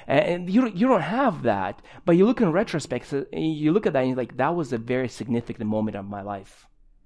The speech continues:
I mean, outside of, like, getting married, outside of, like, like, very significant events, most of the time you don't have a light and sound and music as you're kinda conquering the world. No, it's,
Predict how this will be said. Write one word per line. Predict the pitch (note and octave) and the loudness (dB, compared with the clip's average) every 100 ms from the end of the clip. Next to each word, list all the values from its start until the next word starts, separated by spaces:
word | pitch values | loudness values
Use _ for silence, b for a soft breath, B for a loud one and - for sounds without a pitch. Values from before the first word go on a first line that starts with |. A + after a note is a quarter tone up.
| _ _ _ _ _ - | _ _ _ _ _ -4
I | G#3+ | 0
mean, | D#3+ | 2
outside | D3+ - C#3+ | 0 2 2
of, | B2 A#2 | 2 -2
like, | A#2 G#2+ - | -4 -4 -2
getting | A#2+ A2+ | -2 0
married, | A2 A2 A2+ A2+ - - | 2 2 0 -2 -6 -2
outside | A2+ - A#2 | -2 0 0
of, | A2+ G#2+ | 0 0
like, | G#2 G#2 A2 - _ _ | -2 -2 -16 -20 _ _
like, | A2+ A2 - - | -2 -2 -4 -18
very | A2+ G#2+ C3 B2 | -12 0 2 2
significant | - G#2 A#2 B2 A#2 A2 | 0 -2 0 0 -2 -4
events, | G#2 A2 C#3+ - - b b b | -4 -2 -4 -6 -16 b b b
most | C#3 D#3+ F#3+ | 4 4 6
of | D#3+ | 0
the | A#2+ | 0
time | C#3 B2+ | 2 2
you | C3 | 2
don't | D3+ | 0
have | A#2+ B2+ A#2 G#2+ F#2+ b b | 0 0 2 0 -2 b b
a | A#2 | 2
light | A2 A#2+ B2 C3 - b b b | 4 6 4 0 -10 b b b
and | A2 G#2 G2+ F#2+ | 0 2 0 -4
sound | - D3+ C3+ C3 B2 - b b | 0 2 4 4 2 -2 b b
and | A2+ G#2+ | 2 6
music | B2+ C#3 C3 A#2+ - - B | 8 8 6 0 -2 -10 B
as | G#2 A#2 G#2+ | -4 -2 -4
you're | A2+ | -4
kinda | - A#2 G2+ | -2 -2 -2
conquering | - A2+ A2 - A2+ G#2+ | -2 0 0 0 -6 -4
the | |
world. | G#2+ G#2 F2+ F2 - _ _ _ _ _ _ _ _ _ _ - | -4 -2 -4 -8 -14 _ _ _ _ _ _ _ _ _ _ -2
No, | G3 B3+ G3+ C#3+ | 6 10 10 10
it's, | F3 F3 - | 6 6 -6